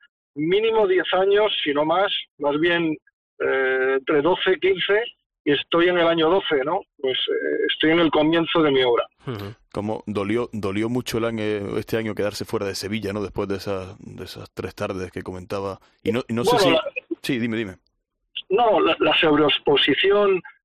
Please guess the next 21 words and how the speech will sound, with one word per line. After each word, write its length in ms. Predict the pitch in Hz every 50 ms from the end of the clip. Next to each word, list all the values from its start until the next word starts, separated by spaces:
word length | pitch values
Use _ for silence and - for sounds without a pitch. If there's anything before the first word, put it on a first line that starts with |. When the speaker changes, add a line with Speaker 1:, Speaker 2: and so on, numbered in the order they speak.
| _ _ _ _ -
Speaker 1:
eh, 680 | - - 131 127 123 120 117 117 117 120 127 - - - - -
se 60 | 139
paga. 340 | - 165 180 180 220 285 302 277 _ _ - _ _ _ _ _ _ _ _ _ - -
La 160 | - 143 147 143
pagó 240 | - 151 160 190
mi 140 | 185 185 175
padre, 580 | - 190 196 208 196 185 175 170 156 143 - - _
la 160 | - 151 147 156
única 280 | 170 180 175 175 170
vez 120 | 175 185 -
que 60 | 175
no 80 | 165 165
está 140 | - 175 170
en 60 | 160
Sevilla 360 | 160 160 165 180 190 180 160 - -
fue 160 | 175 185 180
después 360 | 175 165 - - - 175 170
de 60 | 165 165
haber 180 | 160 165 165
lidiado 280 | 165 165 160 165 160 160 -
tres, 340 | 160 160 160 160 - -